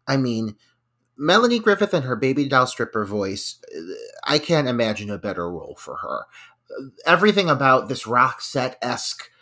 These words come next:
vibe. It's like Rox-, Roxette if Roxette did porn, 'cause there's a lot of leather. There's this platinum blonde, like, kinda s-, you know, spiked up hairstyle she's rocking. And she just looks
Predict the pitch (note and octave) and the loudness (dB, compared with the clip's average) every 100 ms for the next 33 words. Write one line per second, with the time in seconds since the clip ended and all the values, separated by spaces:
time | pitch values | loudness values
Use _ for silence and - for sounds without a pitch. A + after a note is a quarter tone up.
0 | _ - A2 B2 A#2+ A#2 A#2 A#2 C3+ D3+ | _ -18 -2 4 6 6 4 0 0 -2
1 | B2 C#3 C3+ - D3 C3+ C3+ - F3 - | 2 4 4 0 4 6 6 4 4 4
2 | D3 B2+ A#2 - B2 - B2 G#2+ G2 C3 | 0 2 2 2 -2 -2 -6 -6 -6 -2
3 | A#2+ A#2 A#2 A#2 - - _ D3 C#3 B2+ | 0 0 0 -4 -10 -20 _ -4 0 0
4 | A#2+ B2 B2 A2 A2+ B2 A#2 A#2+ A2+ A2 | 2 6 6 4 -2 -4 -2 -2 -2 -4
5 | G#2 A2+ - D3 C#3+ C#3+ B2+ A#2 A2 A2+ | -6 -10 -6 -2 -2 -2 -6 -4 -6 -4
6 | A#2+ A#2 A#2 A#2 G#2 - A#2 F#2 - - | -2 -2 -4 -8 -10 -10 -10 -10 -6 -6
7 | - - - G#2 G2+ - - C3+ B2+ - | -8 -10 -10 -8 -8 -8 -2 -2 -2 -4
8 | B2 - A#2 A#2 - A#2+ A2+ A#2 A#2 G#2+ | -6 -6 -6 -6 -4 -4 -4 -6 -8 -8
9 | A2+ A2 - A2+ G#2+ _ - - - D3 | 0 0 -2 -12 -14 _ -20 -20 -6 -2
10 | C#3+ G3 G3+ A#3 F3+ C3 B2+ - - - | -2 -2 -2 -4 -2 2 2 0 -8 -8
11 | - - | -8 -10